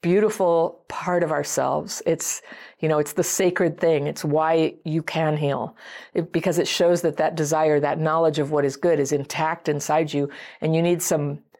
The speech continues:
techniques and some habits to start sort of redirecting yourself when your nervous system starts basically just, like, putting off fireworks,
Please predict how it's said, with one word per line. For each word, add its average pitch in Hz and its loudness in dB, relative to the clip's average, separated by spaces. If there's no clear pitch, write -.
techniques 180 -2
and 147 -4
some 143 -4
habits 156 -2
to 170 -4
start 151 -2
sort 151 0
of 139 -2
redirecting 156 2
yourself 139 -4
when 190 2
your 208 4
nervous 151 2
system 156 -2
starts 156 -2
basically 151 0
just, - -4
like, 139 -2
putting 170 0
off 147 -2
fireworks, 165 0